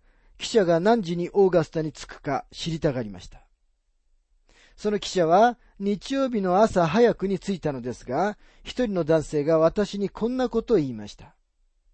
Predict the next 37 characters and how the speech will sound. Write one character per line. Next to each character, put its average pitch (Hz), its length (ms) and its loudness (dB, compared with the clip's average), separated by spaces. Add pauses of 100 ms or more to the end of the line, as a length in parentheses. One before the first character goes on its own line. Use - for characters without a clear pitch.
(2250)
「日 202 360 -4
曜 269 120 -2
日 240 100 -2
の 196 120 2
朝 196 180 2
に 175 120 -2
着 - 100 -16
く - 140 -6
な 156 120 0
ん 139 60 -10
て 156 160 -4
嫌 185 280 4
じ 214 120 2
ゃ 165 40 8
あ 160 40 8
り 147 80 0
ま 131 120 -4
せ 123 140 -10
ん 110 60 -14
か？」 165 260 -12 (1800)
私 175 340 -2
は、 214 300 6 (340)
「別 190 300 2
に 247 140 -2
何 247 200 2
と 202 100 0
い 196 80 2
う 175 80 2
こ 175 120 -4
と 196 120 0
も 190 140 4
あ 165 60 8
り 180 120 2
ま 208 120 4
せ 180 140 0
ん 139 120 -6
が」 101 240 -10